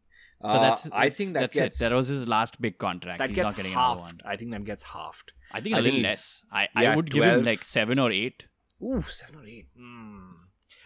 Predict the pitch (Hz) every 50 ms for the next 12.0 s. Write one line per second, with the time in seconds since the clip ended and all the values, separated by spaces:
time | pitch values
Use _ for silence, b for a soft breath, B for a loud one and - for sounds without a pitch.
0 | B - 139 160 208 196 170 113 127 147 175 233 247 208 202 311 - - 220 220
1 | 233 220 233 285 311 320 311 277 226 - 214 151 113 - - - - - - 160
2 | 196 190 214 226 220 214 202 196 226 277 214 156 143 185 269 226 - - - _
3 | _ _ _ _ _ _ _ _ _ _ - - - - - - 165 123 123 -
4 | - 196 180 175 156 - - - - - _ _ _ _ _ - 113 110 107 110
5 | 110 - - - 120 113 110 104 107 110 - - - - _ - 117 113 - -
6 | - - - - - - - - - - 127 - - - 226 190 165 120 76 147
7 | 165 170 139 90 b b b b b b b b b b - 202 208 214 180 196
8 | 175 135 113 117 117 120 127 135 131 175 214 - - - 151 147 170 196 180 -
9 | - 165 110 104 104 107 98 90 82 - - - 113 101 135 131 147 147 165 185
10 | 156 135 170 185 185 - - - - 151 135 143 151 156 156 156 156 147 143 139
11 | 135 127 - 113 110 104 101 101 101 107 113 139 143 - - - - - - -